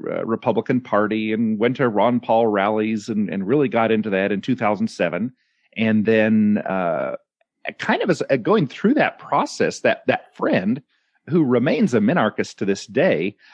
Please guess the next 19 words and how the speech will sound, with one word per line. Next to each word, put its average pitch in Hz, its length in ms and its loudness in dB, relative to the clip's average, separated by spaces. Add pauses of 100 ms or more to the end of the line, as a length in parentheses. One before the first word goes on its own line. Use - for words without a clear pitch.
I - 60 -2
kind 277 200 0
of - 80 -2
credit 147 340 -2
him 202 260 0
with 117 160 -2
helping 131 420 -2
me, 123 380 0 (440)
uh, 104 320 0 (300)
go 123 300 2
full 127 300 0
tilt, - 520 -2 (100)
uh, 87 360 -2 (200)
voluntarist. 120 840 0
He, 127 260 0 (240)
he 139 140 -6
sent - 360 -2
me, 165 300 -2 (480)
uh, - 80 -10